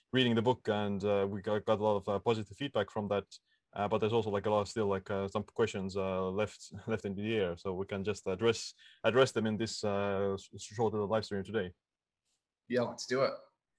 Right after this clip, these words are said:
Speaker 1: Sounds good. And, uh, I did pu-, pu-, take some questions from my Instagram as well, uh, from people, and, uh, yeah,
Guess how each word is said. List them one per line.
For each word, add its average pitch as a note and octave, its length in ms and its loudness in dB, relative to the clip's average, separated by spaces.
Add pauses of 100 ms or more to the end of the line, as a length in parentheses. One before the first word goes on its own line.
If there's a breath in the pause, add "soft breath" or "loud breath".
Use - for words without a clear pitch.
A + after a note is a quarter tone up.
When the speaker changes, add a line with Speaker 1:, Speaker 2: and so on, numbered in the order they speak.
(260)
Speaker 1:
Sounds A2+ 180 -2
good. B2+ 320 0
And, A#2+ 380 2
uh, A#2 260 6
I B2 140 6
did A#2 320 -4
pu-, - 220 -4
pu-, - 120 -12 (100)
take C3 200 2
some A#2 100 -2
questions A#2+ 320 -2
from A2 140 -2
my A2 120 2
Instagram A2+ 380 0
as G#2 80 0
well, A#2 320 4 (180)
uh, G#2 160 -4
from G#2 140 -6
people, G2+ 380 0
and, G2+ 320 -2
uh, G2+ 120 0
yeah, G2 280 2